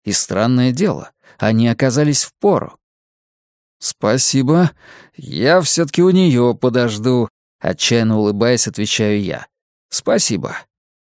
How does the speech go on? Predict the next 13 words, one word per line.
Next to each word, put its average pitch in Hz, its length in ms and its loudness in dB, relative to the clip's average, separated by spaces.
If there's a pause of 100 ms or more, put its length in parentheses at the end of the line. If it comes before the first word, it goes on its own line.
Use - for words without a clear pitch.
(640)
Девушка 151 560 0
корчит 139 460 -2
жалобную 117 460 2
гримаску 101 600 -2
и 151 220 0
исчезает 135 600 0
в - 40 -6
своей 113 360 -2
комнате. - 640 -6 (540)
А 87 160 -2
я 113 320 2
иду 120 220 0
дальше. - 540 -6